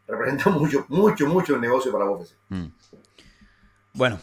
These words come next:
Speaker 2: ahora vamos a pasar a la siguiente categoría y probablemente la ca-, la categoría favorita de Jorge Ebro, ya que sabemos que a Jorge le gusta la sangre. Miren, ahí está con camiseta roja y todo.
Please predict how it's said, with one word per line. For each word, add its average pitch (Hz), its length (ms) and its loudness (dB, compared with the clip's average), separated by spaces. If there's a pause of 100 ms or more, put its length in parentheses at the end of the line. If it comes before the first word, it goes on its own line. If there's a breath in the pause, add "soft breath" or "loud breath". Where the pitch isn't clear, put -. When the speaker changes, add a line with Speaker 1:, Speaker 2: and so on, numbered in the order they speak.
(180)
Speaker 2:
ahora 160 280 6
vamos 196 480 2
a 156 100 -2
pasar 170 400 2
a 160 80 6
la 160 160 4
siguiente 160 1040 0
categoría 147 960 6
y 123 80 -4
probablemente 220 960 2
la 147 240 0
ca-, 156 220 0
la 143 100 6
categoría 143 560 0
favorita 165 760 4
de 131 80 6
Jorge 151 360 -2
Ebro, 160 200 2
ya 139 220 0
que 151 100 -12
sabemos 143 460 0
que 131 240 -2 (200 soft breath)
a 101 140 -2
Jorge 139 300 2
le 135 100 4
gusta 131 520 2
la 113 120 2
sangre. 135 420 4
Miren, 123 280 2
ahí 117 100 -2
está 139 260 -4
con 147 140 -4
camiseta 127 560 0
roja 127 340 2
y 104 60 -2
todo. 131 380 4